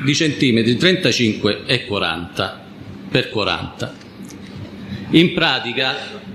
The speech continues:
dove noi vediamo nell'immagine, eh, il numero uno, il cartello col numero uno,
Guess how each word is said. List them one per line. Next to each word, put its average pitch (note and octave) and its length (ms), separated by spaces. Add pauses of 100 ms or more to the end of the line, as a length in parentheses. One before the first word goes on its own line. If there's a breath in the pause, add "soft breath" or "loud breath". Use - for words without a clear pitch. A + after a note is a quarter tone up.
(580)
dove C#3+ 300
noi F3+ 300
vediamo C3+ 1040
nell'immagine, C3 1120 (460)
eh, - 340
il C3 160
numero C#3 400
uno, A2+ 540
il A#2 140
cartello C3 580
col A2 160
numero B2 400
uno, G2 480